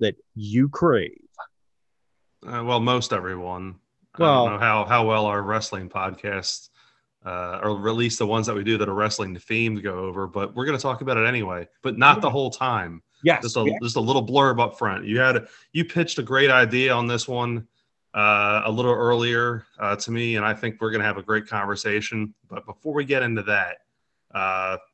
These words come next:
Speaker 2: kind of the hot topic that we wanted to do, uh, up front here is, man, more releases, W W E. What do you got?
Speaker 1: More releases. So, uh, the Bollywood Boys, um,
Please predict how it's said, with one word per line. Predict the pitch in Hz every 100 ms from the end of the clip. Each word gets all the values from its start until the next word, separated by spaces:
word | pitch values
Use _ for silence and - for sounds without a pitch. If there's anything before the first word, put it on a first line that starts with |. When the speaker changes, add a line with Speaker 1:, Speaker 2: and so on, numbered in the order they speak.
| _
Speaker 2:
kind | - 120
of |
the | 104
hot | - 120 117
topic | - 117 113 117 -
that | 104 98
we | 107
wanted | 101 113 110 _
to | - 107
do, | 113 117 113 104 104 _ 87
uh, | 95 95 95 82 -
up | 104 -
front | - 120 107
here | 101 98
is, | 98 92 - - _ _ _ _ _
man, | 127 131 101
more | 127 139
releases, | 135 151 131 98 87 - - _
W | 120 120
W | 120 123 123
E. | 98 87 -
What | 123
do |
you | 127
got? | 123 98 - _ _ _ _
Speaker 1:
More | 180 208
releases. | 170 127 101 - - -
So, | - 143 135 135 135 - _ _
uh, | - - _ - _ _
the | 139
Bollywood | 156 175 185 175 147
Boys, | 139 139 131 131 120 - _ _ _ _
um, | 101 101 92 92 87